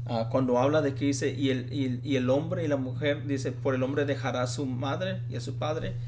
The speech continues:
y será uno con su, con, con la mujer, con su mujer."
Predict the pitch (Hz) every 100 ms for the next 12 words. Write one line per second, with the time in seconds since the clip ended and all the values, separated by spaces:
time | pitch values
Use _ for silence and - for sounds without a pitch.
0 | - - 135 123 131 123 120 151 170 175
1 | 170 156 131 151 123 147 123 120 127 139
2 | 123 123 180 - - - - - - -
3 | 131 143 123 131 170